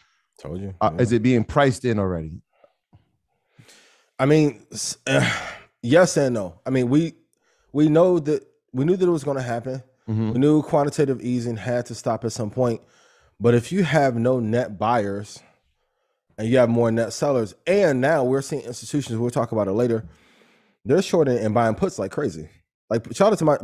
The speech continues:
Speaker 1: put short in chat if you've been killing to the downside. So until the Fed says, "Hey, okay, this is when we're gonna level out. Here's where we're gonna no longer begin to or continue to raise rates," that's when the market will stabilize. Now, if you're terrified out of your mind, and let's say you have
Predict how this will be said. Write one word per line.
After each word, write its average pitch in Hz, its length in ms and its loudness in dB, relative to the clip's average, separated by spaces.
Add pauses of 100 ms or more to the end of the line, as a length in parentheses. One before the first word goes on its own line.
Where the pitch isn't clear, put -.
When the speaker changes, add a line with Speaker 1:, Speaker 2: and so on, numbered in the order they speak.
Speaker 1:
put 220 300 4
short 170 440 -2
in 120 140 -4
chat 120 300 -2
if 117 160 -4
you've 156 140 -4
been 117 160 -2
killing 110 520 -2 (400)
to - 100 -8
the 117 80 -4
downside. 98 580 -2 (500)
So 139 240 2
until 139 840 4 (760)
the 117 80 -4
Fed 147 520 0
says, 127 300 -6
"Hey, 113 180 -2
okay, 90 340 -8
this 117 240 0
is 139 80 -4
when 139 180 0
we're 139 100 0
gonna 135 220 0
level 127 280 2
out. 98 300 -2 (100)
Here's 113 280 -4
where 107 200 0
we're 92 180 -12
gonna 98 240 -2
no 107 160 2
longer 120 440 2 (380)
begin 107 320 -4
to 104 400 -4 (260)
or 107 120 -4
continue 143 360 -2
to 123 100 4
raise 101 240 0
rates," 98 300 -8 (640)
that's 113 300 -2
when 120 100 -4
the 101 60 -4
market 104 280 -6
will 85 60 -10
stabilize. 85 600 -10
Now, 123 180 0
if 123 120 -4
you're 175 120 4
terrified 143 640 0
out 127 100 2
of 127 80 -2
your 117 120 -4
mind, 123 280 -4
and 107 100 -6
let's 107 140 -8
say - 80 -10
you 104 160 -4
have 101 340 -4